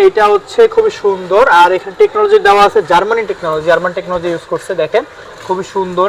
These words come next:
এই যে, আহ, কুলিং সিস্টেম কিন্তু আছে। তো ফ্রিজটা কিন্তু অ-, অনেক সুন্দর, এবং, আহ,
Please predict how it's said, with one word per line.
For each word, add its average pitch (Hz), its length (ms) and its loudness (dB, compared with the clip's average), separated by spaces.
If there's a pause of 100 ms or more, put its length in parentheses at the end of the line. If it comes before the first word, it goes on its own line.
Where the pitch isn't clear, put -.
এই 160 100 -4
যে, 175 140 6
আহ, 156 400 0 (140)
কুলিং 196 220 0 (120)
সিস্টেম 185 320 -4
কিন্তু 277 180 -4 (120)
আছে। 208 220 0 (460)
তো 202 60 -2 (100)
ফ্রিজটা 220 320 2
কিন্তু 233 140 2 (100)
অ-, 190 140 4 (120)
অনেক 254 160 2 (160)
সুন্দর, 233 340 2 (120)
এবং, 214 140 0 (520)
আহ, 185 140 4